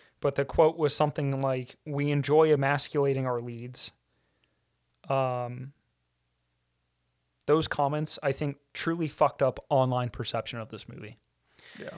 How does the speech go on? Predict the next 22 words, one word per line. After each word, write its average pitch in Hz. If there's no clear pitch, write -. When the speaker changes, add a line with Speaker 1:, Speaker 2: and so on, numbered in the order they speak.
Speaker 1:
Uh, 117
there 160
are 165
still 190
people 170
making 143
videos 117
about 135
how 127
this 151
movie 151
has 127
not 147
done 143
as 117
well 135
as 139
it 143
has 120
because 135
the 139
writers 127